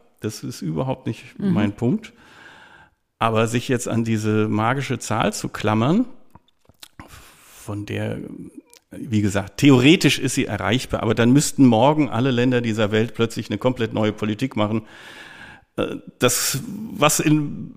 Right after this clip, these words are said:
Speaker 1: in der Bundesrepublik ab Herbst passiert, darüber werden wir vielleicht gleich noch <laughs> reden, aber das bedeutet natürlich nicht, dass jetzt auch gleichzeitig in Indien und in den U S A und in Brasilien, äh, die Politik plötzlich in eine
Speaker 2: Mhm.
Speaker 1: komplett neue Richtung geht. Das ist total unrealistisch.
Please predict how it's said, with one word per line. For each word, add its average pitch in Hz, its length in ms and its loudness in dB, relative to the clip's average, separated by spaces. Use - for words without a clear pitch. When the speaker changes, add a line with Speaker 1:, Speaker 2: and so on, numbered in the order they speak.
Speaker 1:
in 143 500 -2
der 147 120 6
Bundesrepublik 160 760 6
ab 131 140 4
Herbst 135 320 2
passiert, 156 340 4
darüber 131 320 4
werden 127 180 4
wir 127 140 4
vielleicht 120 280 2
gleich 120 260 2
noch 143 220 -2
<laughs> - 0 -
reden, 127 340 2
aber 147 160 0
das - 180 -4
bedeutet 147 420 2
natürlich 139 420 -2
nicht, - 240 -2
dass 151 160 2
jetzt 147 180 -2
auch 120 160 -4
gleichzeitig 139 560 0
in 135 100 0
Indien 156 420 4
und 135 200 0
in 123 100 -2
den 123 160 0
U 127 140 2
S 127 160 2
A 135 240 2
und 151 100 0
in 131 140 0
Brasilien, 131 540 4
äh, 113 260 -4
die 117 100 -2
Politik 110 520 -2
plötzlich 110 420 -4
in 110 180 0
eine 196 120 2
Speaker 2:
Mhm. 185 40 0
Speaker 1:
komplett 185 340 0
neue 110 220 0
Richtung 170 300 -4
geht. 98 220 -8
Das 107 160 -12
ist 104 140 -14
total 135 360 -10
unrealistisch. 123 800 -8